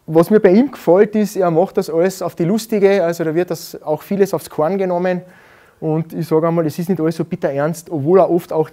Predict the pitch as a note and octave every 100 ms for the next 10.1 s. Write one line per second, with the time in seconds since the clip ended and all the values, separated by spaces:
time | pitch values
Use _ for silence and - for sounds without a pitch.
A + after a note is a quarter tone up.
0 | - C#3+ E3 E3 D#3 D3 E3+ E3 - D3+
1 | F3 - D#3 C#3+ C#3 D#3 D#3 D3 C#3+ C3+
2 | _ _ _ _ _ _ - D#3+ D3+ E3+
3 | D#3 D3+ F3+ - D3+ C3 _ _ _ D3+
4 | C#3+ - _ _ _ _ _ _ - G#3+
5 | A3+ F3 A#3+ - A3+ F#3 G3 D#3+ E3 G#3+
6 | G#3+ G#3 G3+ F#3 _ _ _ _ _ _
7 | _ _ _ _ _ _ _ _ _ _
8 | D3+ F3+ G#3 G3 F#3+ F#3+ E3 D3+ G3 G#3
9 | F#3+ D#3+ F3 F3 F3 D#3+ - G#3 - A3+